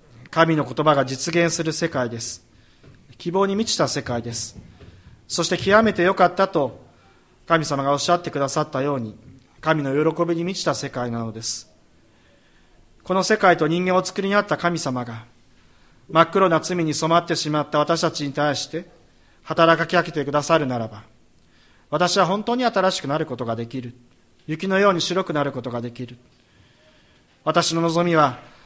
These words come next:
「神様、あなたのみにすべてかかっています」、そう告白するわけです。またここでは、聖なる霊とか、自由の霊というふうに、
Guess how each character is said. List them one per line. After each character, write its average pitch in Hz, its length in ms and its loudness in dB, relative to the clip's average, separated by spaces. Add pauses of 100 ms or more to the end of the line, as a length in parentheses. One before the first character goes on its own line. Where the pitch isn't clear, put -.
(200)
「神 165 200 2
様、 143 200 0
あ 151 40 4
な 175 100 6
た 170 120 0
の 180 120 2
み 202 120 0
に 160 100 0
す - 160 -4
べ 170 100 4
て 151 80 -2
か 139 140 -6
か 180 120 2
っ 185 80 -2
て 151 100 -6
い 135 80 -4
ま 131 120 -6
す」、 - 240 -12 (260)
そ - 180 -2
う 147 40 -2
告 143 200 -4
白 135 200 -2
す 123 120 -6
る 120 100 -4
わ 117 100 -4
け 117 100 -12
で 113 100 -14
す。 - 240 -14 (1160)
ま 160 100 -4
た 165 100 2
こ 165 80 -4
こ 185 100 0
で 180 100 2
は、 156 340 2 (880)
聖 180 260 0
な 151 120 0
る 135 120 -2
霊 139 240 -2 (140)
と - 100 -20
か、 180 320 0 (800)
自 139 220 -4
由 190 100 4
の 151 140 2
霊 156 140 4
と 139 100 -4
い 135 140 -2
う - 20 -2
ふ 127 80 -4
う 127 40 -4
に、 117 200 -4